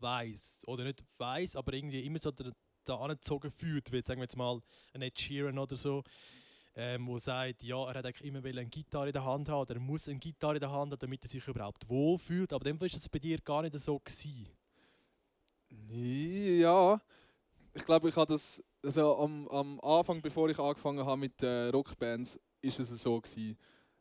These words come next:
Speaker 2: Das, also ist es nicht so gewesen wie beim Ed Sheeran, sondern ich habe es, äh, wie nicht gecheckt, dass ich mich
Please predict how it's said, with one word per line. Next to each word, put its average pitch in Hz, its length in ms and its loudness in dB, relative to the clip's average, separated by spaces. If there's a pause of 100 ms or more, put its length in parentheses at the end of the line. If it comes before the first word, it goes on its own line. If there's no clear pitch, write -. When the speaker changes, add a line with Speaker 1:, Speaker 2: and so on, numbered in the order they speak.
Speaker 2:
Das, 117 200 -4
also 139 280 -2
ist 143 160 -2
es 135 200 -6 (140)
nicht 139 260 4
so 139 240 4
gewesen 135 240 0
wie 127 100 0
beim 123 180 -4
Ed 120 180 -6
Sheeran, 113 260 -2
sondern 113 400 -4
ich 117 80 -8
habe 123 120 2
es, - 180 -2
äh, 117 320 2 (260)
wie 139 360 0
nicht 165 320 0
gecheckt, - 500 0
dass 127 160 -4
ich 120 140 -8
mich 123 180 -2